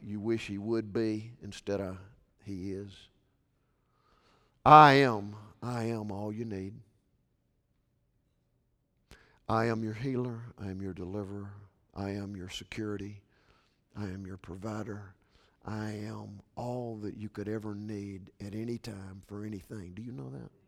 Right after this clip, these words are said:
I am. So the Lord gave Moses revelation of I am. And he said, "You go tell the people that I am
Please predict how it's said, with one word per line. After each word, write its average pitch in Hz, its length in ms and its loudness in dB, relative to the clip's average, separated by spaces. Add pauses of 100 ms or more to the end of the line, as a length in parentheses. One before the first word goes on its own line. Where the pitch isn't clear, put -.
(1120)
I 120 220 -8
am. 98 320 -10 (2250)
So 143 160 4
the 139 60 8
Lord 143 340 8
gave 117 500 2 (480)
Moses 110 540 0
revelation 104 840 0 (280)
of 107 180 -8
I 107 220 -2
am. 104 400 -8 (600)
And 110 80 -4
he 113 60 -2
said, 127 240 2
"You 151 100 4
go 190 140 8
tell 190 300 4
the 180 100 2
people 104 560 -2
that 107 160 0
I 110 240 0
am 98 340 -6